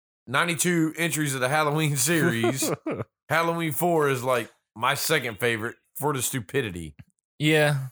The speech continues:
Speaker 2: I don't know. Yeah.
Speaker 1: Like,
Speaker 2: All right.
Speaker 1: Halloween one was
Speaker 2: <laughs>
Speaker 1: great. The Halloween four, the
Speaker 2: Like I said,
Speaker 1: stupidity
Speaker 2: like,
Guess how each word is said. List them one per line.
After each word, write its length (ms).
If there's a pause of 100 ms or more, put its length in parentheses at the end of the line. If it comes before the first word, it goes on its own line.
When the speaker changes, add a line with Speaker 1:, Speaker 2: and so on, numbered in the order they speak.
Speaker 2:
I 120
don't 120
know. 260 (360)
Yeah. 340 (420)
Speaker 1:
Like, 20
Speaker 2:
All 60
right. 100
Speaker 1:
Halloween 300
one 160
was 120
Speaker 2:
<laughs> 20
Speaker 1:
great. 400 (440)
The 60
Halloween 400
four, 280
the 160
Speaker 2:
Like 160
I 40
said, 240
Speaker 1:
stupidity 100
Speaker 2:
like, 300